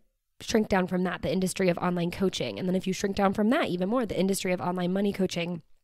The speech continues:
or business coaching in my case, because now I'm, I'm on that side too. But the industry has grown, it's gotten bigger, and we've also seen kind of, like,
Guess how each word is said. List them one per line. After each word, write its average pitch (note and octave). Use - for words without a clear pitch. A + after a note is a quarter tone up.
or G3
business F#3+
coaching F3+
in F3+
my F#3
case, F3
because F3+
now F3+
I'm, F3+
I'm F3+
on F3+
that F3+
side F3
too. F#3
But G#3+
the G3
industry A3
has F3+
grown, F#3
it's -
gotten G3
bigger, F3+
and G#3
we've G#3
also G#3+
seen F#3
kind F#3
of, F3+
like, F3